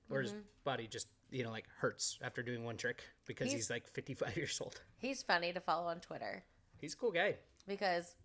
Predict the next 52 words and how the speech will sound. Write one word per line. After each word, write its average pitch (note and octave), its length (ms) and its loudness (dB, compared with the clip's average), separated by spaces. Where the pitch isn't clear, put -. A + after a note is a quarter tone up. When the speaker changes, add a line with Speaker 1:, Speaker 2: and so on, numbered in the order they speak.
Speaker 2:
he G#3 180 -4
always F#3 320 -2
tweets F#3 220 -10
about - 160 -4
people E3 220 -8
who F3 40 -4
are F3 60 -2
like, D#3+ 220 -4
"Oh G3 100 -6
my G3 160 -2
God, G3 500 2
you G#3 140 -2
look G3+ 240 -4
just F#3 340 2
like F3+ 160 -2
Tony F3+ 340 -4
Hawk." E3+ 300 -4
He's G3 140 -6
like, A3+ 100 -6
"Thanks, E4+ 320 2
man. C4 200 2
I B3+ 60 2
get C#4+ 200 -4
that D4 120 4
all D4 120 2
the C#4 100 -4
time." C#4 680 6
Speaker 1:
I C#3 100 4
actually E3 240 4
went C3+ 220 2
to B2+ 60 0
college A#2 340 0
with A2 120 -6
a A2+ 40 -10
guy A2 360 -6
who B2 100 -4
looked, A2+ 300 -4
like, A2 180 -6
very, A#2 240 0
very A#2 240 -2
similar A#2+ 380 -2
to B2 160 -4
him, B2+ 160 -2
too. B2+ 360 -4
Speaker 2:
Really? F#3 340 4
Speaker 1:
Yeah. G#2+ 60 -6
Speaker 2:
Did E3+ 120 -6
he, E3 140 -12
did E3+ 100 -10
he F#3 60 -6
board? E3+ 460 0
Speaker 1:
No, A2 160 -6